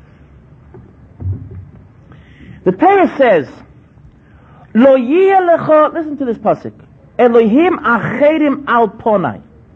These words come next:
Now, what are the differences between Hashem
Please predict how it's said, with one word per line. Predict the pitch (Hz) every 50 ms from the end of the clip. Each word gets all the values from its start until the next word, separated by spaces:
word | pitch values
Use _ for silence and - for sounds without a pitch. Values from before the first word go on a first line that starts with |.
| _ _ _ _ _ _ _ _ _ _ - - - _ _ _ - - - _ _ _ - _ _ - - -
Now, | 226 247
what | 240 269 349 403
are | 427 359 330 285
the |
differences | 196 208 339 330 330 294 240 - 247 220
between | 190 220 220 - 226 233 202
Hashem | 196 196 - - - 277 285 302 320 320 285 - - -